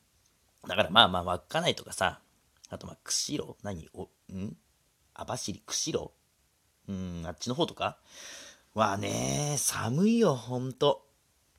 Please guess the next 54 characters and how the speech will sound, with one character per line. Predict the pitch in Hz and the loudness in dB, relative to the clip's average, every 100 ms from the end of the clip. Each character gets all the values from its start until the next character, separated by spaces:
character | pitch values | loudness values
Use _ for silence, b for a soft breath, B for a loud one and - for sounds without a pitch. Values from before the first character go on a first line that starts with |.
| _ | _
い | 104 | -8
や | 110 101 98 95 90 90 | -6 -4 -2 -2 -2 -4
ー、 | 95 | -6
行 | - | -4
き | |
た | - 151 | -2 0
い | |
ね。 | 143 127 127 | 0 -2 -2
ち | - | 0
ょ | 135 | 0
っ | |
と | - 117 | 4 6
旅 | 110 | 6
行 | 135 156 | 6 6
も | |
行 | 156 | 4
き | - | 4
た | 202 | 6
い | |
け | 190 | 6
ど、 | 147 135 127 | 8 8 8
今 | 127 165 | 6 2
の | 175 165 147 | 2 4 2
こ | - 139 | 2 4
の | 135 139 139 139 B B B B B B | 6 6 6 4 B B B B B B
感 | - 120 131 139 | -6 -2 -2 -4
じ | 135 | 0
じ | |
ゃ | 160 | 2
な | 147 | 4
か | 139 | 2
な | 147 143 | 0 2
か | 151 | 2
旅 | 147 143 | 4 4
行 | 147 151 147 151 | 4 4 4 4
も、 | 156 156 156 135 - _ _ _ _ _ 104 | 6 6 4 2 -6 _ _ _ _ _ -12
う | 107 110 110 113 | -8 -6 -6 -4
ん、 | |
す | - 196 | 0 0
っ | - | -2
き | - 440 | -2 0
り | 117 | 0
行 | |
き | - | 2
た | 110 | 2
い | |
か | 92 | 2
ら | 85 | -4
さ。 | - 104 - _ _ _ _ _ _ _ _ _ - | -4 -4 -4 _ _ _ _ _ _ _ _ _ -12
な | 101 | -8
ん | 104 | -6
か、 | 101 82 - _ _ - | -4 -6 -10 _ _ -14
う | |
ん、 | 92 95 95 92 87 85 82 | -6 -4 -4 -4 -6 -10 -12